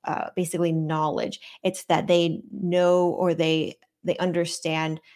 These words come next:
spiritual things. And so they have, um, this idea that they're enlightened. And so, um, th-, that's why you see, hear the word, like, agnostic. Um, people who are agnostic, mean,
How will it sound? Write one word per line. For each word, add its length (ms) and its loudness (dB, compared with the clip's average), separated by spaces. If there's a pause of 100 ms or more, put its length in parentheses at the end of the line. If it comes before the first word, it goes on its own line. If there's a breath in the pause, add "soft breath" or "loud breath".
(120)
spiritual 640 0
things. 440 -6 (240 loud breath)
And 160 0
so 180 4
they 200 6
have, 560 -2
um, 440 0 (960)
this 240 0
idea 360 4
that 160 2
they're 120 6
enlightened. 840 -2 (360 loud breath)
And 200 4
so, 600 2
um, 480 -4 (420)
th-, 120 -14 (100)
that's 240 0
why 80 4
you 140 4
see, 360 -2
hear 160 0
the 140 4
word, 160 2
like, 240 -4
agnostic. 1040 0 (280 loud breath)
Um, 220 0
people 240 -2
who 120 2
are 180 2
agnostic, 680 0
mean, 140 -4